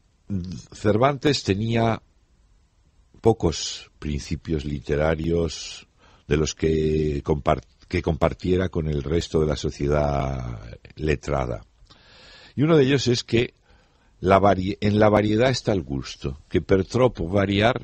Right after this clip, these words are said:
Speaker 2: natura è bella, como decía un verso entonces muy difundido entre las gentes de pluma, que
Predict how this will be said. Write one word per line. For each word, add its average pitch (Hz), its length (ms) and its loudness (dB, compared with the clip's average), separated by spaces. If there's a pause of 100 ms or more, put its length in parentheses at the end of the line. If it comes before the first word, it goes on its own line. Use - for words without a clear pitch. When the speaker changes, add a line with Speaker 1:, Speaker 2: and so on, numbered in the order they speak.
Speaker 2:
natura 85 380 0
è 85 60 4
bella, 73 420 -2
como 76 200 -4
decía 78 220 -2
un 85 120 -2
verso 85 260 -2
entonces 76 420 -10
muy 73 480 -8 (720)
difundido 73 680 -2
entre 76 180 -2
las 65 140 0
gentes 69 320 -4
de 69 100 -2
pluma, 64 420 -4 (840)
que 127 340 4